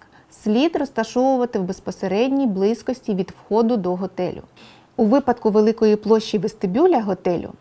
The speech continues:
динамічний характер інтер'єру повинен зорієнтувати споживача в напрямку розташування стійки служби прийому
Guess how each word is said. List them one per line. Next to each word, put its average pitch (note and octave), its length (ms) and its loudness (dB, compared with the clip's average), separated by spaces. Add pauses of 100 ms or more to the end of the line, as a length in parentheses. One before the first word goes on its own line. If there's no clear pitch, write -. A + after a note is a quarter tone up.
(120)
динамічний A3 680 2
характер G3 520 0
інтер'єру G3+ 760 -2 (140)
повинен G#3+ 460 2
зорієнтувати F#3+ 800 0
споживача G3 720 -4
в F3+ 120 -6
напрямку A3 560 -4
розташування G#3 760 -4
стійки G3 420 -6
служби F#3 400 -4
прийому G3 540 -4